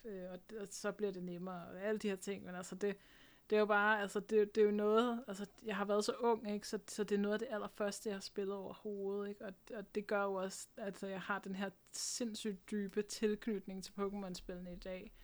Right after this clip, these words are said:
og franchisen som helhed, ikke? Altså, det er virkelig den franchise, der har defineret min barndom, og som kommer til at definere hele mit liv nærmest, ikke? Altså,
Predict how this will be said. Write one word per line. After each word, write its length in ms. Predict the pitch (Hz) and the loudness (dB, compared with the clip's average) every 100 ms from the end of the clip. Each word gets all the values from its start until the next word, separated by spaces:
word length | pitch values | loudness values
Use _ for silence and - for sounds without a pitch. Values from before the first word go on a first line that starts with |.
| - - - | -20 -20 -8
og 120 | 202 | -6
franchisen 680 | - 190 185 202 208 180 180 | -4 -4 -2 0 -2 -2 -8
som 160 | 180 180 | -10 -10
helhed, 460 | - 190 202 214 | -8 -6 -4 -4
ikke? 140 | 196 180 | -4 -6
Altså, 160 | 180 | -10
det 120 | 185 196 | -4 -2
er 60 | |
virkelig 320 | 196 208 208 | 0 2 2
den 140 | 202 196 | 0 -4
franchise, 680 | - 196 196 202 220 196 - | -4 -4 -4 -6 -6 -8 -6
der 60 | 180 | -6
har 80 | |
defineret 720 | 180 185 202 202 202 196 185 190 - - - - | -4 -4 0 0 0 0 -4 -6 -16 -20 -20 -6
min 160 | 208 202 | -2 0
barndom, 720 | 208 175 190 208 208 190 185 | 2 0 2 2 0 -2 -4
og 140 | 185 | -8
som 120 | 175 | -8
kommer 200 | 190 196 | -6 -4
til 160 | 185 214 | 2 4
at 140 | 196 | 4
definere 640 | 208 202 202 208 202 190 185 214 | 2 2 2 2 0 -4 -6 -8
hele 300 | 185 214 220 | -2 2 2
mit 200 | 208 196 | 2 -2
liv 400 | 202 220 220 208 | -2 -2 -2 -4
nærmest, 520 | 190 175 185 208 - | -4 -6 -6 -8 -6
ikke? 200 | 214 214 | -8 -8
Altså, 380 | 208 190 185 180 | -10 -8 -8 -8